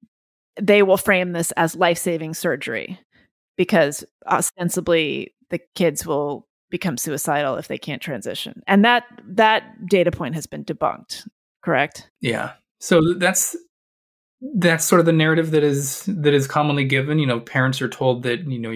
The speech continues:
Speaker 2: "Would you rather have a dead daughter or a living son?" You know, depending on the sex of their child, um, which, you know, scares them into just affirming all the way.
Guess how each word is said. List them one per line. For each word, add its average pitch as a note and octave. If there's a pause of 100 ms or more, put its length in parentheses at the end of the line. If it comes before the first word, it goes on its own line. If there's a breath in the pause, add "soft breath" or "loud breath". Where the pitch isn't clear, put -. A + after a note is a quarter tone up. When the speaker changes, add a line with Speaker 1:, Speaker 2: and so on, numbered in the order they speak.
Speaker 2:
"Would A2+
you A#2
rather A#2+
have A#2
a A#2 (640 soft breath)
dead C3
daughter B2+
or B2
a A#2
living C3
son?" B2+
You A#2+
know, A2 (100)
depending A2+
on A2+ (100)
the C3
sex -
of B2+
their A#2+
child, A#2+ (460 soft breath)
um, A#2+
which, C3 (100)
you E3+
know, C#3+
scares E3
them D#3
into C#3+
just C#3+
affirming C#3+ (140)
all D3
the C#3+
way. C3+